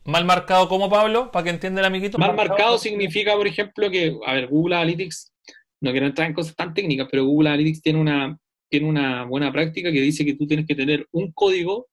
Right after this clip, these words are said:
Speaker 2: por sitio web. No tenés que tener diez. Y hay malas prácticas y hay agencias que lo han hecho mal, que van y ponen, instalan, instalan código.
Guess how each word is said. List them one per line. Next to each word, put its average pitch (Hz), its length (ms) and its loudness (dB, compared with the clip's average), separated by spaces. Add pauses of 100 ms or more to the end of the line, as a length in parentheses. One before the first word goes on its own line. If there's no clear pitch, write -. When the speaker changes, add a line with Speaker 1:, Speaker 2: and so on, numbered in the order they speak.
Speaker 2:
por 147 140 0
sitio 156 300 0
web. 120 160 -4 (560)
No 131 100 -4
tenés 143 180 0
que 156 80 0
tener 151 240 0
diez. 143 220 -4 (480)
Y 147 60 -2
hay 156 80 4
malas 208 320 2
prácticas 165 420 0
y 147 60 2
hay 147 80 -2
agencias 160 280 -2
que 147 100 -8
lo 139 60 -2
han 143 60 -2
hecho 151 160 -4
mal, 165 180 -2
que 147 120 -4
van 160 160 0
y 160 60 0
ponen, 160 300 2
instalan, 156 400 0
instalan 151 400 -2
código. 123 380 -4